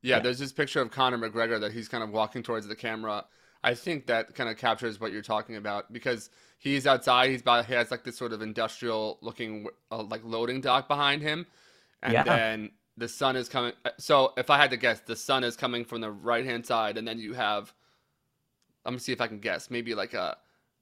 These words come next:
Speaker 1: a big giant silver umbrella. Or my second guess would be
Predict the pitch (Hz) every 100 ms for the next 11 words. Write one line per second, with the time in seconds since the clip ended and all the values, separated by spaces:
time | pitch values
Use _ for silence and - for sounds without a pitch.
0 | _ - 107 143 127 117 120 117 117 107
1 | - 131 127 127 123 120 120 113 120 131
2 | 143 - 151 156 160 185 196 131 139 151
3 | 147 135 131 127 135 117 123 117 110 104